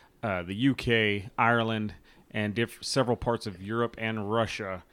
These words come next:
It is the one day of the year that the highest amount of alcohol in those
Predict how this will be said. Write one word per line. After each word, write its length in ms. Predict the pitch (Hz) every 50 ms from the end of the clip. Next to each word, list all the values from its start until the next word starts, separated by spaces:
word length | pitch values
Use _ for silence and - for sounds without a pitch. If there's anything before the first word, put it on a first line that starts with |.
| - - - - _ - -
It 160 | - 120 117
is 220 | 120 113 104 92 95
the 380 | 117 113 107 107 107 107 - _ -
one 300 | - 120 110 123 135 135
day 160 | 131 123 120
of 100 | 113 104
the 60 | 107 107
year 260 | 110 113 110 107 104
that 220 | 95 107 101 -
the 120 | - 101 90
highest 340 | - 113 113 110 104 -
amount 180 | 110 107 101 98
of 60 | 90
alcohol 460 | 101 98 95 - - 95 95 95 95
in 80 | 95 98
those 320 | 95 95 95 - - -